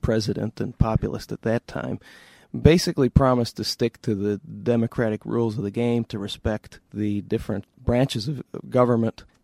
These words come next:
and, uh, to build upon the economic growth and the much more open Peruvian economy that exists today.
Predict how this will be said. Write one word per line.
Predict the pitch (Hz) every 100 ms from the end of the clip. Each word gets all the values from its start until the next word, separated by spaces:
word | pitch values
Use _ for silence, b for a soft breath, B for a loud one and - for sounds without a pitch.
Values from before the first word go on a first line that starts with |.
| -
and, | - 120 120 113 - - -
uh, | 117 113 -
to | - 117
build | 107 131 160 139
upon | - 123 120 113
the | 117
economic | - 117 110 -
growth | - 123 120 117 -
and | 107 101
the | 98 101 b b b -
much | 127 127 - - 117
more | 110 101 107
open | 113 104 101
Peruvian | - 120 113 101
economy | 101 117 101 104 98 101 B B B B -
that | 110 107
exists | 98 107 101 -
today. | - 104 110 107 95